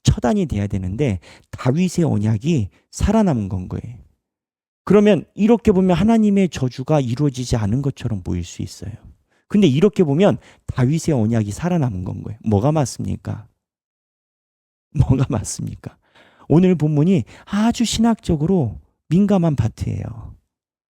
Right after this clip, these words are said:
근데 이게 우리에게 이야기를 하는 게 있어요. 은혜가, 은혜가 저주를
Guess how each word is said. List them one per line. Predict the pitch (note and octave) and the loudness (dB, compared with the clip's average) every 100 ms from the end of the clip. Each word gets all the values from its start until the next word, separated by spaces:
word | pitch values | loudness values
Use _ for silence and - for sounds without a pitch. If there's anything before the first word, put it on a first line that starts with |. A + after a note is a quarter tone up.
| _ | _
근데 | - F3 E3 | -4 2 4
이게 | B2+ E3 F#3 | 2 -2 0
우리에게 | C3 A#2 C3+ B2+ A#2+ | 0 0 0 0 0
이야기를 | G2+ F#2 A2 G2 G2+ | -2 0 0 0 -2
하는 | A#2+ B2 | -2 -4
게 | G#2+ | -4
있어요. | G2+ - - G2+ G#2 - _ _ _ _ _ _ _ _ _ _ _ _ G#2 | -8 -8 -8 -8 -8 -12 _ _ _ _ _ _ _ _ _ _ _ _ 0
은혜가, | G#2 G2 G#2 F#2+ E2 - _ _ _ _ _ _ _ _ _ _ _ _ _ _ _ _ _ _ _ _ _ _ _ _ _ _ _ _ | 2 2 0 -2 -4 -10 _ _ _ _ _ _ _ _ _ _ _ _ _ _ _ _ _ _ _ _ _ _ _ _ _ _ _ _
은혜가 | G#2+ G#2+ A#2+ F2+ F#2 D#3+ - _ _ _ _ _ _ _ _ _ - | 0 0 0 -2 -4 -6 -10 _ _ _ _ _ _ _ _ _ -4
저주를 | A2 G2 G2+ B2+ D3+ | -2 -2 -2 -2 -4